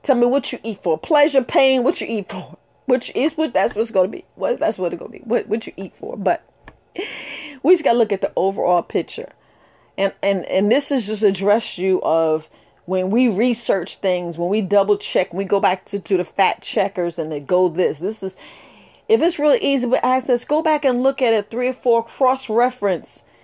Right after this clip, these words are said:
and have it reference with the organs. 'Cause a lot of us, we seeing with the wrong eye.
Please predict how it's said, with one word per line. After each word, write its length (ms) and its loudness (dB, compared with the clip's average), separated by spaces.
and 120 2
have 220 2
it 120 4
reference 440 0
with 140 2
the 80 2
organs. 800 0
'Cause 140 -10
a 80 6
lot 260 2
of 100 -2
us, 220 0
we 120 -4
seeing 360 -2
with 100 -2
the 100 -2
wrong 480 0
eye. 580 -4